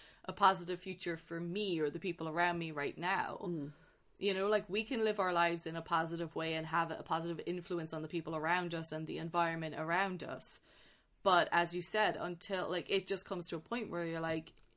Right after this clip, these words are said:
Speaker 1: if you're going to continue listening to this shit and not do anything about it, there's very fucking little the rest of us can do.
Speaker 2: Hmm.
Speaker 1: You know, it's,
Speaker 2: Can
Speaker 1: it's
Speaker 2: I,
Speaker 1: not
Speaker 2: can I
Speaker 1: about
Speaker 2: just
Speaker 1: being defeatist, but it's about just kind of going, "Look, you know, I'll just, I've got my time here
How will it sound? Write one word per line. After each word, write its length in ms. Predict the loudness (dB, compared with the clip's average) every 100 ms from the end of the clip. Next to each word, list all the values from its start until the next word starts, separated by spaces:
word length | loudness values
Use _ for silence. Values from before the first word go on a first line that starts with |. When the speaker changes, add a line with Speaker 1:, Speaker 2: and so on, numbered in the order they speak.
| -20 -6
Speaker 1:
if 160 | -6
you're 280 | 2 4 6
going 200 | 4 0
to 100 | 0
continue 600 | -2 -2 2 2 4 2
listening 420 | 2 0 -2 -4 -4
to 120 | -4
this 200 | -2 -2
shit 600 | 0 -2 -2 -4 -8 -12 -16 _ _
and 140 | 0 4
not 240 | 2 2
do 160 | 0 2
anything 400 | 0 -4 -4 -2
about 320 | 2 2 2
it, 160 | -2
there's 160 | -2 -2
very 240 | 0 0
fucking 340 | -2 -6 -6 -4
little 520 | -4 -4 -4 -4 -6 _ -4
the 80 | 2
rest 320 | 2 2 -2
of 160 | -2
us 160 | -2 -2
can 260 | -4 -8 -6
do. 480 | 0 0 0 -4 -12 -18 -20 -6
Speaker 2:
Hmm. 240 | 0 2 0
Speaker 1:
You 140 | -2 -2
know, 220 | -2 -4 -8 -14 _ -6
it's, 400 | -6 -4 -6 0
Speaker 2:
Can 160 | 6
Speaker 1:
it's 100 | 6
Speaker 2:
I, 20 | 8
Speaker 1:
not 120 | 8
Speaker 2:
can 80 | 8
I 40 |
Speaker 1:
about 100 | 8 6
Speaker 2:
just 120 | 4
Speaker 1:
being 160 | 0
defeatist, 600 | 0 0 2 4 4 2 0
but 100 | 0
it's 160 | 0
about 300 | 0 2 0
just 240 | 0 -4 -2
kind 240 | -2 -2
of 80 | -2
going, 280 | 0 0 2
"Look, 440 | 0 0 -6 -20 -20 -20 _ -20 -20 -20 -20 _
you 160 | -2 0
know, 180 | 2 4
I'll 140 | 2
just, 180 | 2 0
I've 180 | 2 4
got 160 | 6 6
my 160 | 6
time 380 | 2 2 2 2
here 540 | -2 -2 0 0 -2